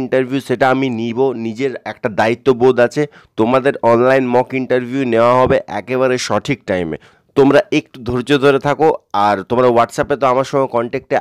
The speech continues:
আছোই, তো যখনই তোমাদের ইন্টারভিউ ডেট আমি ফিক্স করব, তখন কিন্তু তোমাদেরকে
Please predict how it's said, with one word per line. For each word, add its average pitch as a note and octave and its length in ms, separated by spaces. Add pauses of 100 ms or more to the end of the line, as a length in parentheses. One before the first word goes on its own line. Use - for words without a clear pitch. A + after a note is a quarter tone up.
(140)
আছোই, A#2 260 (340)
তো A#2 60 (160)
যখনই D3+ 460
তোমাদের C3 300 (120)
ইন্টারভিউ C3 420 (120)
ডেট B2 140 (140)
আমি B2 140 (120)
ফিক্স - 200 (120)
করব, C3 180 (180)
তখন C3 220 (100)
কিন্তু C3 160 (100)
তোমাদেরকে A#2+ 440